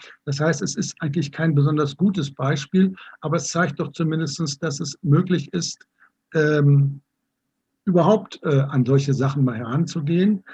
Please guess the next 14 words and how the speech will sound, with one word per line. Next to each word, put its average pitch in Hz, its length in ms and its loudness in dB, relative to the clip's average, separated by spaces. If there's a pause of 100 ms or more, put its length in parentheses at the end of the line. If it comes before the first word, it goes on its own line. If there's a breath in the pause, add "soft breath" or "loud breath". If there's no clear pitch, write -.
(300 loud breath)
Äh, 151 140 0
und 147 140 -4
vielleicht 151 300 -2
könnte 160 240 0
man 151 160 -2
das 147 220 -2
ja 151 80 -4
auch 139 120 -8
mit 139 140 0
einer 139 180 -2
anderen 147 460 0
Ethik 160 400 -6
sozusagen 143 640 -2
unterlegt 143 680 0